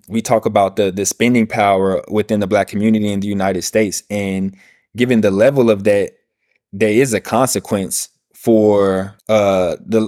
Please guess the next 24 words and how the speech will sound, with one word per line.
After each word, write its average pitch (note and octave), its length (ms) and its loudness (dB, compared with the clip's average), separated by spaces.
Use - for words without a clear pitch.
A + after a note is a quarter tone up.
uh, F#2 180 0
lack A2 420 0
of A2 120 0
accountability G#2 960 0
or A2+ 220 4
our G2+ 200 4
mis-, A2 380 0
misinformation A#2 880 0
around G2+ 380 -2
eco-, G#2+ 240 0
sort G#2+ 260 0
of F#2+ 220 -4
our A2+ 120 2
financial A2 760 0
spendings F#2+ 800 -4
as G#2+ 180 -2
a G2 80 -4
community G#2+ 500 0
and F#2+ 120 0
as F2 160 -4
a E2+ 40 -6
culture, G2+ 580 -6
right? G2 360 -4
So F#2+ 500 0